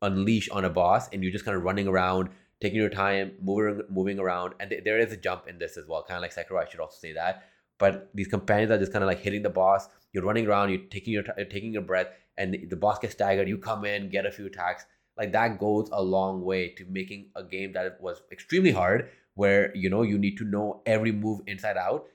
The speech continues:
Here, it's giving you a bit of a breather. Here, it's saying, "Okay, take a beat. It's, it's tough, I know.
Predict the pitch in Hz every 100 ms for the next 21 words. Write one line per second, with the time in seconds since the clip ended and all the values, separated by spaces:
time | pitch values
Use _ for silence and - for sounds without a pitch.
0 | _ _ 107 120 113 107 101 101 104 101
1 | 98 98 98 80 90 82 78 - - 101
2 | 117 113 - 104 107 - _ 113 - 101
3 | - - _ - 113 104 92 - _ _
4 | _ 92 - 101 95 - 117 123 - 101
5 | 98 95 101 -